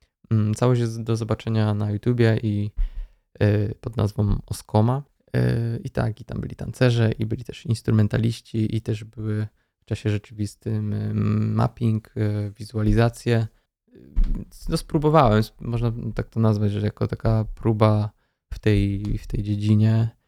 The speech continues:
czy takiej bardziej, y, reżysersko, y, powiedzmy, teatralnej. Generalnie im więcej ludzi masz zaangażowanych w, właśnie w wydarzenie, w koncert,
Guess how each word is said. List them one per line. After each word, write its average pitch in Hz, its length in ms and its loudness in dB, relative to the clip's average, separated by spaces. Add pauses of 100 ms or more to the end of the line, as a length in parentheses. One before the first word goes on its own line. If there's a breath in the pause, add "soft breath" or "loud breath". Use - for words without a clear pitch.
(220)
czy - 120 -20
takiej - 260 -6
bardziej, 107 600 0 (100)
y, 113 400 -6 (320)
reżysersko, 104 1000 -2 (600 loud breath)
y, - 40 -14 (640)
powiedzmy, 131 420 -14 (100)
teatralnej. 117 720 0 (300)
Generalnie 147 420 6
im 120 200 6
więcej 135 340 4
ludzi 120 260 2
masz 113 180 2
zaangażowanych 107 800 2
w, - 160 0 (260)
właśnie - 300 -6
w - 300 -20
wydarzenie, 110 460 0
w - 60 -16
koncert, 110 460 -2